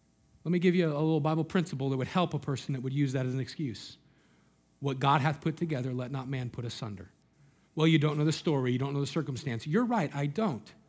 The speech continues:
But I do know that God says this. Let's try to work some things out. I do know that God says, "Hey, listen, I want divorce to be the last thing. I want, I want to see some things happen."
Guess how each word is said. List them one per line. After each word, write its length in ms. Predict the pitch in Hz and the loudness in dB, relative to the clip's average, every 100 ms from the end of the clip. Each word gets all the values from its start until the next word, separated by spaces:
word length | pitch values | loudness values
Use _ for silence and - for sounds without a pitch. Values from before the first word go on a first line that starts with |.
| _ _ _ _ _ _ _ _ - | _ _ _ _ _ _ _ _ -6
But 140 | 123 151 | 0 2
I 120 | 147 | 2
do 260 | 139 208 | 2 4
know 280 | 226 135 123 | 4 2 -2
that 140 | 131 131 | -4 -4
God 280 | 131 147 147 | -2 -2 -4
says 340 | - 135 123 | -4 -4 -2
this. 480 | 185 151 104 - - _ _ _ _ _ - | -2 -2 -6 -12 -18 _ _ _ _ _ -14
Let's 100 | 131 | -10
try 140 | - | -4
to 80 | 160 | -2
work 180 | 147 147 | -2 -4
some 140 | - | -6
things 240 | 151 147 147 | -6 -4 -4
out. 180 | 190 143 _ _ _ _ _ _ _ _ _ _ _ - | -8 -10 _ _ _ _ _ _ _ _ _ _ _ -6
I 40 | |
do 220 | 147 196 247 | 0 4 4
know 140 | 156 | 4
that 100 | 143 | 0
God 240 | 143 151 147 | -2 -2 -2
says, 240 | 170 151 | -2 -2
"Hey, 140 | 165 | -2
listen, 460 | 165 196 - 196 110 - - _ _ _ - | 0 0 0 -4 -4 -10 -20 _ _ _ -4
I 100 | 139 | 0
want 200 | 165 143 | 0 0
divorce 300 | 139 143 151 | 0 0 -4
to 80 | 147 | -2
be 80 | 147 | -2
the 100 | 135 | -2
last 560 | 131 139 180 180 - - - - _ - | -2 -2 -2 -4 -10 -12 -14 -14 _ -20
thing. 280 | - 95 92 _ _ _ _ _ _ - | -14 -14 -16 _ _ _ _ _ _ -8
I 100 | 151 | -4
want, 240 | 175 170 | -2 -2
I 60 | 147 | -2
want 180 | 165 165 | -2 -2
to 60 | |
see 140 | - 165 | -2 -4
some 180 | 165 | -4
things 180 | 151 160 | -4 -6
happen." 380 | 165 170 - 151 | -6 -10 -12 -18